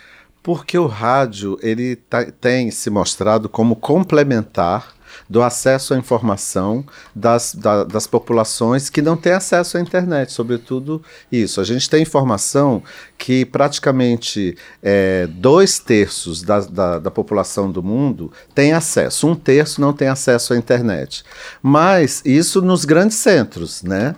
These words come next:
Ah, quando você vai pra si-, situa-, é, regiões isoladas, é, países mais pobres, a gente percebe que, é, esse acesso à internet é metade da população mundial. Então, quem complementa,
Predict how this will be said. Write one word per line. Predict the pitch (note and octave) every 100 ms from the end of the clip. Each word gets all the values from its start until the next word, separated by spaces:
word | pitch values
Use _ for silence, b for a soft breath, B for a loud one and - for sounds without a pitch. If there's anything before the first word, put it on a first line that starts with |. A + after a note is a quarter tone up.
| B B B B
Ah, | G#2+ A2+
quando | - D3 G3 A3
você | E3 D3+ - -
vai | A#2 G#2+
pra | -
si-, | G2+ A#2 G#2+ - -
situa-, | - - A2+ - A2+ - -
é, | G#2 G2
regiões | A2+ G#2+ A2+ A#2 G2
isoladas, | F#2 G#2+ G2 A2 G#2 D#2 E2+ D#2+ B B B
é, | G2 G2
países | - A2+ A2+ A#2+ G2+ F#2
mais | F#2+ F#2 -
pobres, | - A#2 D3 C3 F#2+ F2 - B B
a | - G#2+
gente | G2 A#2 B2 C#3 - C#3 D3
percebe | C#3+ A#2+ - A#2 A#2+ C3+ D3
que, | - - B2+ C3 D3 B B B
é, | - G#2 G2 G#2+
esse | B2 -
acesso | A2+ - B2 B2
à | A#2+
internet | A#2 A2 A2 A2 B2+ -
é | C#3+ G#2+
metade | B2+ D#3 - D3 D#3+ B2
da | A2+
população | G2 F2 F2+ - E2+
mundial. | F2 F2 E2+ C#2+
Então, | E2 C3 B2+
quem | - G3+
complementa, | G#3+ E3 C#3+ C3 A2 F#2+ D#2+ - D2